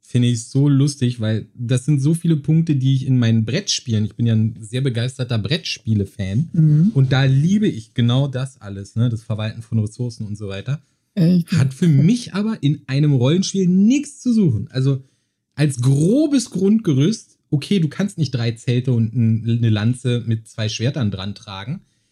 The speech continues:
Speaker 2: Mhm.
Speaker 1: aber ob das nur achthundertvierzig Stein wiegt oder achthundert, ist mir Wuppe.
Speaker 2: Ja.
Speaker 1: <laughs> So, ja. Witzig.
Speaker 2: Es geht mir genauso, aber ich weiß, äh, es hat mal jemand im Chat geschrieben, glaub ich, dass es echt Meister gibt, die da wirklich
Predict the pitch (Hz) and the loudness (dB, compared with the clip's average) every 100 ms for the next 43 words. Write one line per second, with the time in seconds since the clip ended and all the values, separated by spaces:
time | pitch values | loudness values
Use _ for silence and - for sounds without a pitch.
0 | - 165 151 147 135 165 202 175 175 175 | 2 4 6 4 2 0 -2 -2 -2 -4
1 | - 190 180 - 208 - 170 - 113 107 | -4 -2 -2 -2 -2 -2 -4 -4 -6 -4
2 | 110 117 170 - 127 135 - - 135 - | -4 -2 -4 -6 -6 -6 -8 -18 -20 -6
3 | 180 190 139 120 131 170 165 - 175 170 | -2 2 2 2 0 -4 -2 0 2 0
4 | - _ _ - 135 131 233 131 85 _ | -6 _ _ -4 0 0 0 -2 -6 _
5 | _ - 165 - 156 143 - 175 127 233 | _ -4 -2 0 0 -2 -6 -4 -2 0
6 | 175 - - - _ _ _ 160 - - | -2 -6 -14 -20 _ _ _ -2 -2 -6
7 | _ _ - 135 226 180 - - 202 208 | _ _ -4 -2 2 0 0 0 4 4
8 | 196 190 208 233 190 196 170 196 226 185 | 4 4 4 4 4 4 4 2 2 0
9 | - 185 208 262 - - 214 208 202 208 | 2 2 2 2 -4 -4 0 2 2 0
10 | 208 208 202 220 214 214 190 165 214 220 | 2 4 4 4 2 2 2 2 -2 -2
11 | _ _ _ - - - - - 226 - | _ _ _ -20 -20 -20 -20 -4 -4 2
12 | 226 214 202 196 202 208 - 190 175 185 | 4 6 6 4 2 0 0 -4 -4 -8
13 | - 190 - 185 202 196 190 - 165 170 | -6 -2 2 0 2 2 2 2 2 4
14 | 175 214 220 208 | 2 2 0 0